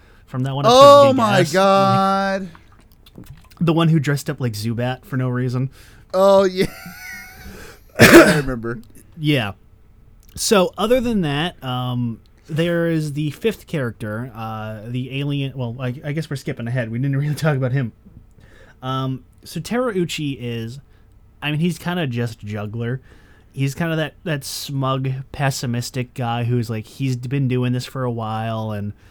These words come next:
Speaker 1: he's kinda, like, he's,
Speaker 2: <clears throat>
Speaker 1: he's kind of a psycho. He's
Speaker 2: Yeah.
Speaker 1: he's kinda nonchalant, and, like, he's got, he's, like, super, like, ha-, you, ba-, you know, if you've ever watched Orb, you know what Juggler's like, where he's got that,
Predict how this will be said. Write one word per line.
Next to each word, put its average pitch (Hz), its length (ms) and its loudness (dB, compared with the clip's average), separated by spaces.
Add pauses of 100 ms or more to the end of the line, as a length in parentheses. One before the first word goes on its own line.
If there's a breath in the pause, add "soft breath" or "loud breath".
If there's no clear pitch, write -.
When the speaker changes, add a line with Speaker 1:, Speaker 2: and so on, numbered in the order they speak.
(340 soft breath)
Speaker 1:
he's 135 240 -2
kinda, 165 280 -2
like, 143 220 -4 (180)
he's, 180 360 -4 (100)
Speaker 2:
<clears throat> 208 80 -10
Speaker 1:
he's 202 240 -2
kind 285 300 -6
of 277 60 -6
a 233 60 -2
psycho. 190 680 -6 (520 loud breath)
He's 196 500 -4 (1080)
Speaker 2:
Yeah. 196 260 0
Speaker 1:
he's 202 120 -2
kinda 247 240 0
nonchalant, 175 1000 0
and, 139 160 -4
like, 127 180 -4
he's 139 200 -6
got, 156 220 -6
he's, 165 300 -8
like, 170 140 -6
super, 190 400 -6
like, 147 260 -6 (420 soft breath)
ha-, 165 280 -10
you, 214 160 -4
ba-, 247 400 -8
you 202 140 -2
know, 147 100 0 (160)
if 185 200 -8
you've 202 160 -4
ever 190 160 -2
watched 156 340 -6
Orb, 123 300 -4
you 113 100 -2
know 117 100 -2
what 110 140 -6
Juggler's 101 480 -8
like, 92 200 -14
where 117 100 -10
he's 117 160 -6
got 117 200 -6
that, 110 240 -8